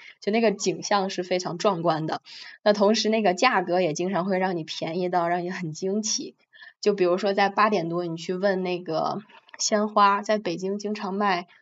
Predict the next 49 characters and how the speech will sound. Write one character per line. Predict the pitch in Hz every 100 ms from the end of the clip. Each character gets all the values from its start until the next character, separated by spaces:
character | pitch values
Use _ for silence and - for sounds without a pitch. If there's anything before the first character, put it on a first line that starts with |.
| -
三 | - 226 233
十 | 214
多、 | 180 175
四 | 185 208
十 | 208
多 | 185 185
一 | 190 185
扎 | - 190 190 196
的 | 175
那 | 165 165
种， | 135 - _ - -
他 | - 262
们 | 247
在 | 226
当 | 220 214 233
地 | 214
就 | 202 196
是 | - 175 147
大 | - 190
概， | 185 175 170 170 _ -
呃， | 180 170
十 | 165 - 196
块 | 202
钱 | 196 190
两 | 185 -
扎， | 165 170 180 -
或 | 196
者 | 160
稍 | -
微 | 185
好 | 208 - -
一 | 170
点 | 196 -
的 | 151 170
十 | -
五 | 190 175
块 | 208 180
钱 | 175
两 | 175 -
扎 | 175 170 170
这 | 170
种。 | 165 147 _ -
然 | 180
后 | 214
很 | 214 196
大 | 180 226
的 | 208
那 | 208 196
种， | 180 -